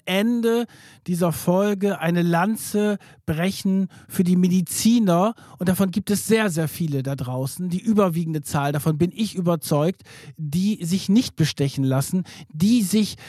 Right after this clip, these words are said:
Tag und Nacht um ihre Patienten kümmern und sorgen und denen es besonders wichtig ist, dass diesen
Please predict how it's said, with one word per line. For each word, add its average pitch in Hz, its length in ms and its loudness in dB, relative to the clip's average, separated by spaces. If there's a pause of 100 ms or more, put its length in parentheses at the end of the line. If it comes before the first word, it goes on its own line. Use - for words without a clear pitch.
(180)
Tag 247 280 4
und 202 160 0
Nacht 190 280 2
um 185 100 -4
ihre 180 360 2 (280)
Patienten 185 720 0
kümmern 220 480 2
und 180 360 -6
sorgen 175 600 -2
und 170 160 -6
denen 196 160 -2
es 180 120 -6
besonders 202 600 0
wichtig 196 400 -6
ist, 185 240 -6
dass 165 220 -6
diesen 190 400 -4